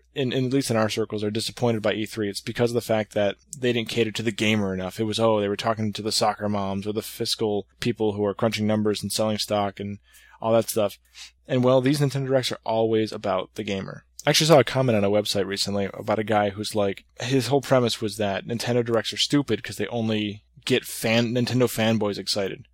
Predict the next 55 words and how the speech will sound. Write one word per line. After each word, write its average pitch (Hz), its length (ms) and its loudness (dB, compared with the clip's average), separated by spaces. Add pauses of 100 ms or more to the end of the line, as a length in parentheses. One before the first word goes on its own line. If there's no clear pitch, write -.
(100)
That's 175 320 0
the 180 140 0
whole 170 200 2
point, 180 460 -2
is 113 140 -4
that 117 120 2
they're 113 140 -2
focusing 135 480 0
on 117 80 0
the 117 80 0
Nintendo 151 420 0
fans. - 480 -2 (140)
They're 139 100 6
not 170 180 6
going 165 200 6
to 147 80 0
some 139 160 0
guy 139 160 2
who 123 280 -4
all 131 140 2
he 131 80 2
does 120 200 2
is 113 120 -6
play, 110 480 -2 (180)
you - 120 -10
know, 104 100 -6
Halo, 120 540 0 (320)
which 127 140 -2
obviously 135 340 2
is 104 100 -4
a 104 60 -8
stereotype 107 420 -2
in 104 60 -6
itself, 127 360 0
but 104 180 -2 (300)
there 107 120 2
are 113 80 4
people 120 260 2
like 151 220 4
that. 95 260 -4 (220)
And, 110 480 2 (180)
it, 135 180 0 (200)
you 156 120 0
know, 127 140 2 (100)
Iwata's 139 380 6
not 123 160 2
going 117 400 0 (100)
to - 120 -4
that 123 160 4
person 110 340 2
saying, 107 240 -2
"Hey, 139 220 -2
Bugs 135 280 0
versus 120 280 0
Tanks, - 500 -4